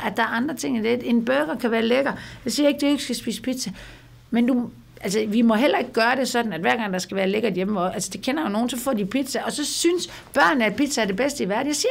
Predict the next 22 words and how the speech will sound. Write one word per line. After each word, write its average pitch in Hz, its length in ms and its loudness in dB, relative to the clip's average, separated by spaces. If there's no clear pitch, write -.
ikke, 254 140 -2
pizza - 180 -4
er 165 40 -2
dårligt, 170 460 -4
men 247 100 2
så 262 60 0
skal 226 120 0
de 190 260 0
den 160 180 -2
ondte 339 260 2
med 208 100 0
hylden, 226 180 2
men 226 80 0
i - 20 -2
hvert 202 160 0
fald 196 180 0
lære, 202 180 2
hvad 208 100 -2
en 160 100 -4
god 143 220 -2
pizza 190 300 -4
er. 151 200 -4